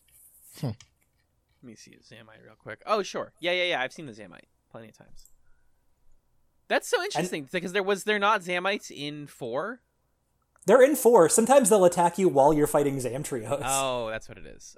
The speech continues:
Speaker 2: Okay. I thought it was like
Speaker 3: Um,
Speaker 2: we,
Speaker 3: but
Speaker 2: it's
Speaker 3: yeah.
Speaker 2: like in Gen two they added baby Pokemon, and so they're like in Rise we added baby versions of <laughs> old, like, old monsters.
Speaker 3: It's, it's, it's interesting 'cause Rise has a lot of baby forms of monsters that are not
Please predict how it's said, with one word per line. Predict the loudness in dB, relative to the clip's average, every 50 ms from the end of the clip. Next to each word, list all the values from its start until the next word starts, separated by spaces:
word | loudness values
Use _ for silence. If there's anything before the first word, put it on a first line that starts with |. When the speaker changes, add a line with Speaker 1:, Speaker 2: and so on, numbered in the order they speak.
| -20
Speaker 2:
Okay. | -20 -20 -20 -20 -20 -20 -20 _ _ _ _ _ _ _ _ _ _ _ _ _ _ _ _ _ _ _ _ _ _ -16
I | -8
thought | -4 -2 -2
it |
was | -2 -2
like | -2 -6 -4
Speaker 3:
Um, | -4
Speaker 2:
we, | -2 0 0
Speaker 3:
but | 0
Speaker 2:
it's | 0 0
Speaker 3:
yeah. | 0
Speaker 2:
like | 0 0 -2
in | -6 -8 -6
Gen | -4 -4 -4 -4 -6
two | -10 -12 -10 -6
they | -4 -2 -2
added | -2 -2 -4 -6 -6
baby | -6 -8 -8 -8 -10
Pokemon, | -10 -10 -10 -10 -10 -12 -10 -10 -8 -8
and | -10 -12 -14 -16
so | -12 -10 -10
they're | -8 -8 -8 -8
like | -8 -10 -12
in | -14 -16 -12
Rise | -10 -6 -6 -6 -8 -8
we | -12 -12
added | -12 -12 -16 -16
baby | -14 -14 -12 -12 -14 -16
versions | -16 -16 -16 -16 -18 -20 -20 -20
of | -18 -18 -18
<laughs> | -18 -16 -14
old, | -14 -16 _ -14
like, | -16 -16 _ -16
old | -16 -16 -16 -14
monsters. | -16 -20 -20 _ -20 -20 -20 -20 _ _ _ _ _ _ _ _ _ _
Speaker 3:
It's, | -8 -8 -6 -6 -8
it's, | -4 -4 -4 -4
it's | -4 -6 -6
interesting | -6 -6 -6 -6 -2 -2 -2 -2
'cause | -2 -6 -6
Rise | -2 0 0 0 0 -2 -4 -4
has | -4 -4
a | -4
lot | -2 -2 -2 -2 -4
of | -4 -8 -6
baby | -6 -4 -4 -4 -4 -4 -8
forms | -6 -4 -4 -4 -4 -4 -2
of | -4 -4 -2
monsters | -2 -6 -4 -4 -6 -6 -6 -6 -4 -4 -4 -4 -6
that | -8 -6 -4
are | -6 -6 -6
not | -6 -8 -6 -6 -6 -6 -8 -12